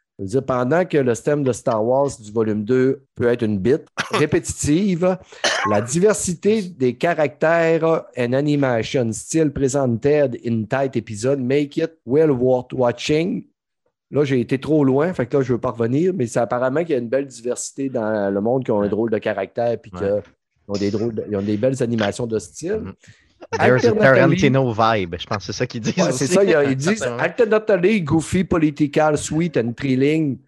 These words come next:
Speaker 1: not in Tarantino vibe. The show celebrate the broad reach of the Star Wars and provided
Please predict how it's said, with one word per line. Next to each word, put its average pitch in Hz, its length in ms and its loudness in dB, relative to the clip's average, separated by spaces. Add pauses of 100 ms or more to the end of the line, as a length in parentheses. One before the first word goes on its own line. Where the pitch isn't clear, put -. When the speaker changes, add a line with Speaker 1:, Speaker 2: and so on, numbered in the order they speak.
(420)
Speaker 1:
not 151 340 2 (280)
in 131 420 0 (100)
Tarantino 135 680 0
vibe. 139 560 0 (340)
The 123 140 2
show 208 220 0
celebrate 160 600 2
the 120 180 2
broad 143 560 0 (340)
reach 147 520 -4
of 120 160 -4
the 117 140 2
Star 151 280 -2
Wars 156 320 0
and 113 120 -2
provided 156 880 0